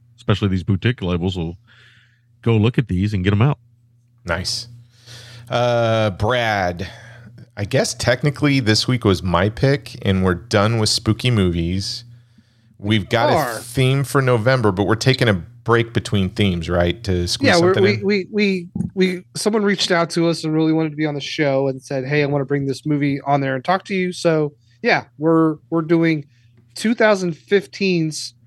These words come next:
Speaker 3: Tomorrowland, um, because Disney made a bunch of money off of Pirates of the Caribbean, so they wanted to do Tomorrowland. So they,
Speaker 1: <laughs>
Speaker 3: uh, tried that. Um,
Speaker 1: Yeah.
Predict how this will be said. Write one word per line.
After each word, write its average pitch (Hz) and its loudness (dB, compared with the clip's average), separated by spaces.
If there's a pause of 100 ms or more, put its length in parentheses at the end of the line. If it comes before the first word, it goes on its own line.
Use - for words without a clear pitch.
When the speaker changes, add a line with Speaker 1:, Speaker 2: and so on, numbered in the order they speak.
(220)
Speaker 3:
Tomorrowland, 151 0 (680)
um, 131 -2
because 143 0
Disney 151 0
made 151 2
a 143 2
bunch 147 -2
of 147 -6
money 147 0
off 143 -2
of 151 -4
Pirates 147 2
of 139 -14
the 139 -8
Caribbean, 185 0
so 165 -12
they 165 2
wanted 156 0
to 156 -4
do 160 2 (300)
Tomorrowland. 139 0
So 143 -2
they, 135 4
Speaker 1:
<laughs> 131 0
Speaker 3:
uh, 127 -4 (580)
tried 165 2
that. 120 -2 (220)
Um, 143 2 (520)
Speaker 1:
Yeah. 82 -2